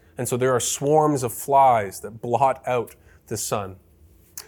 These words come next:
The fifth plague is against the goddess of love and protection.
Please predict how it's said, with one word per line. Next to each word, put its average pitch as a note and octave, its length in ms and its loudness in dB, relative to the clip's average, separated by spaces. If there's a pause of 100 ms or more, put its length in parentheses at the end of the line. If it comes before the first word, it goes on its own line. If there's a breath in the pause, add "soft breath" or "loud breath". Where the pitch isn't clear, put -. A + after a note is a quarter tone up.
(240 loud breath)
The C3+ 80 0
fifth - 400 2
plague D3 440 6
is A#2+ 120 -2
against D#3 340 0
the C#3+ 80 0
goddess D3+ 420 4
of A#2 140 -2
love D#3 320 4
and D#3 140 0
protection. C3+ 680 -4